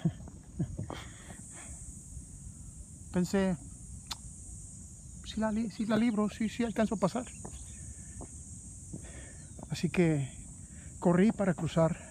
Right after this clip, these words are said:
la avenida. Pero <laughs> no tomé en cuenta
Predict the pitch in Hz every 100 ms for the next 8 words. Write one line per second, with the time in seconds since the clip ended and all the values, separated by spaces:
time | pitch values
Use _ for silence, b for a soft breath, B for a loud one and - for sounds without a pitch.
0 | 170 143 131 127 117 104 - - - -
1 | - - - - - B B B B B
2 | B B - - - 240 185 185 196 B
3 | B 156 B - - - - - - -
4 | - - - - - - - - - -
5 | - - - - - - - - - -
6 | 143 185 196 - 185 165 175 143